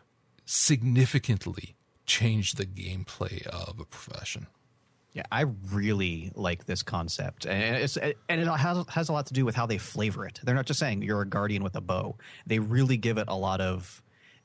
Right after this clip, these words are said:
Speaker 2: depth and making it unique from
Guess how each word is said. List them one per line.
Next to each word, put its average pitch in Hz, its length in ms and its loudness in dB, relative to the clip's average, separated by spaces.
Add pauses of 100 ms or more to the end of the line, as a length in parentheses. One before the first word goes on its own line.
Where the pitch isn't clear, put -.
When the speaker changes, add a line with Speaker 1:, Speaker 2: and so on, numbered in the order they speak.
(140)
Speaker 2:
depth 104 480 -2
and 98 320 -2
making 101 340 0
it - 340 -4
unique 101 520 -2
from 90 420 -2